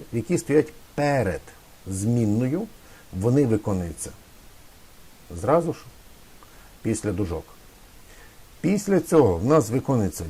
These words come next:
ділення, множення. Так, це в мене ділення, множення. Давайте я їх так розділю. І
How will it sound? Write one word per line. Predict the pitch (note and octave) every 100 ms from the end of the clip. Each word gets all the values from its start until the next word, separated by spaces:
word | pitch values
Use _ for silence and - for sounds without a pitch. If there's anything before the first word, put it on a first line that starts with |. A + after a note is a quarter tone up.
| D2+
ділення, | G2 D3+ D3 C#3+ C#3+ C#3+
множення. | C3 A#2 D3 C#3 A#2+ C3+ C#3 C3+ C#3 A#2 - - - - - - - - - - - - - - -
Так, | F2 -
це | - F#2+
в |
мене | F2+ E2 D#2+ - - - - - - - - - - - - - - - - -
ділення, | G2 B2+ D3 C3+ B2+
множення. | B2 B2 C3+ A#2 A2+
Давайте | A2+ G#2+ G2+
я |
їх | F2+ - -
так | F#2+ F2
розділю. | F2+ F2+ A2 C#3+ E3+ C3 - - - - - - - - - -
І | F3 A3 A3 G#3+